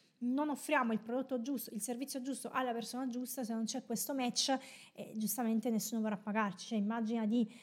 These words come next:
eh, entrare in un negozio di scarpe e ti propongono un abbigliamento. Sì, c'è una piccola probabilità che tu possa accettare se proprio qualcosa che ti piace, ma se stai cercando altro, ehm, non c'è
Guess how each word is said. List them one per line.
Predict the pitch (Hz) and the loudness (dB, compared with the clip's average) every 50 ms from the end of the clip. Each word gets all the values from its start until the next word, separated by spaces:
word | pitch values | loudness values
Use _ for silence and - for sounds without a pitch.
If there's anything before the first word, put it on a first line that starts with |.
| - - _ | -20 -14 _
eh, | 220 208 208 220 | -6 -4 -2 0
entrare | 226 220 220 214 247 262 254 233 220 220 220 | 0 0 0 2 4 6 6 6 6 6 4
in | 240 254 247 | 4 4 4
un | 240 | 2
negozio | 226 226 220 240 254 233 233 - - - 233 220 214 214 214 | 2 2 2 2 2 2 0 -2 -2 0 2 2 4 4 4
di | 214 285 | 4 4
scarpe | 277 - - 233 220 214 214 - 254 | 4 4 4 2 2 2 2 0 0
e | 220 | 0
ti | - 220 | 0 0
propongono | 202 233 220 220 214 220 240 233 | -2 0 0 0 0 0 0 0
un | 214 | 2
abbigliamento. | 202 202 208 214 226 240 233 220 202 180 214 208 208 - | 2 2 2 2 2 0 0 0 0 0 -2 -4 -6 -6
Sì, | - - - 247 262 302 311 | -4 -2 2 4 6 6 6
c'è | 311 - 247 | 6 4 4
una | 226 226 226 226 | 4 4 2 0
piccola | 220 - - 285 277 - - 233 220 | 0 0 -2 -2 0 4 4 6 6
probabilità | 202 214 214 226 220 220 226 254 | 6 4 4 2 2 2 4 2
che | 247 226 - | 2 2 2
tu | - | 0
possa | 214 233 220 - 240 | 0 0 0 0 0
accettare | 214 - 254 220 - 269 247 226 220 | 0 0 0 2 4 4 4 4 2
se | - 233 | 0 0
proprio | 202 240 247 240 | -2 0 0 0
qualcosa | 226 233 226 254 254 226 240 | 0 0 0 -2 -2 0 2
che | 240 240 | 0 2
ti | 240 311 | 0 0
piace, | 285 247 233 240 - 247 | 2 2 2 2 0 0
ma | 220 214 | 0 0
se | 196 220 | 0 0
stai | 202 - 254 240 226 | 0 0 2 2 2
cercando | - 233 208 - 214 214 220 254 | 2 0 -4 -4 -2 -2 0 2
altro, | 240 208 208 202 190 - 226 220 226 226 - - - - - - - - | 2 0 0 -2 -2 0 2 2 2 0 -2 -10 -20 -20 -20 -20 -10 -4
ehm, | 214 208 202 190 190 190 185 185 185 185 185 190 | -2 0 2 2 2 2 2 2 0 2 0 0
non | 196 214 214 208 202 202 | 0 0 2 2 0 0
c'è | 196 - - 254 247 254 | 0 0 2 4 4 4